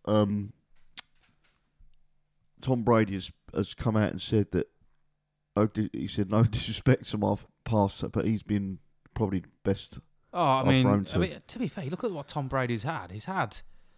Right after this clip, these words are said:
Speaker 2: Mike Evans, Julian Edelman, Wes Walker, um,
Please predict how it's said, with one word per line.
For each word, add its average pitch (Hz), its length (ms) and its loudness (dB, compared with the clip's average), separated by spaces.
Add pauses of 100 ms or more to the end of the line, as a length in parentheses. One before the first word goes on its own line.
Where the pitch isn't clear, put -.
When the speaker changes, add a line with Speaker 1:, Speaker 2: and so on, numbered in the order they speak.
(400)
Speaker 2:
Mike 143 300 -4
Evans, 107 440 -4 (120)
Julian 135 420 0
Edelman, 104 460 -6 (280)
Wes 127 260 0
Walker, 123 600 -4 (1040)
um, 120 640 -4